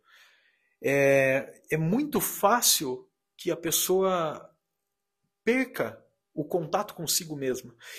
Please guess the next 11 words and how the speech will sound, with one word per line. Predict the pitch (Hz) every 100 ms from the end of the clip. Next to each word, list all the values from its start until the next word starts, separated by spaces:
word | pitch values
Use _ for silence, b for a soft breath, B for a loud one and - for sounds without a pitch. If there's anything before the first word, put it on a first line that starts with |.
| B
E |
a | 160
única | 180 262 302 220
possibilidade | - 277 285 226 202 185 151 143 143
que | 135 131
ela | 117
teria | 170 143 139 170 - _ _
de | 127 175
ser | - - 120 110 - _ _
efetivamente | 185 - - - 123 120 110 104 -
livre, | 101 104 - -